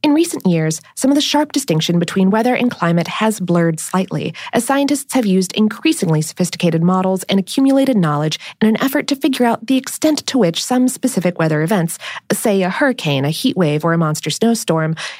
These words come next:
is actually a function of climate change, driven by humans releasing greenhouse emissions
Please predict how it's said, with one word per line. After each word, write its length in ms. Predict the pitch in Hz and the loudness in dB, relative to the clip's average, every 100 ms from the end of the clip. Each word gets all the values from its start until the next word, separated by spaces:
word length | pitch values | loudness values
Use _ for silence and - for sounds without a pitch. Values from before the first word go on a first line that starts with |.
| - | -4
is 100 | 262 262 | -2 0
actually 520 | 320 - 320 311 320 | -2 0 2 2 2
a 40 | 277 | 0
function 420 | - 160 - 175 | 0 0 0 0
of 160 | 185 | -2
climate 380 | - - 254 180 | -4 0 0 0
change, 360 | - 156 - - - - | -2 -4 -4 -6 -8 -2
driven 280 | 233 302 311 | 2 4 2
by 160 | 262 262 | 2 0
humans 400 | 233 185 175 170 | 2 2 2 0
releasing 340 | 165 165 156 | -2 0 0
greenhouse 420 | 156 156 156 156 | 2 0 0 0
emissions 460 | 160 240 262 247 | 2 2 4 2